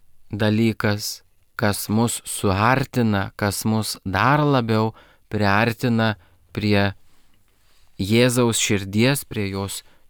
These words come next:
triumfo, jos, jo karalystės mūsų gyvenime,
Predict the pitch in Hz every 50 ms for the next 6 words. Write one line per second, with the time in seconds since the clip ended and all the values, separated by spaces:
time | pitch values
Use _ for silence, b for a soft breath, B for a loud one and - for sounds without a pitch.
0 | - - - - 104 113 131 151 160 160 151 - - - 120 110 101 101 101 98
1 | 98 101 95 - - - _ - 107 110 107 107 104 104 - - - 110 101 104
2 | 98 98 98 104 127 156 165 151 - - - 120 110 110 104 - - - - -
3 | _ _ _ - - - - 110 110 110 110 104 - - 117 107 104 104 107 -
4 | - - _ _ _ _ _ _ _ b b b b b b b - - 101 98
5 | 110 104 101 107 113 123 127 127 127 120 117 117 110 110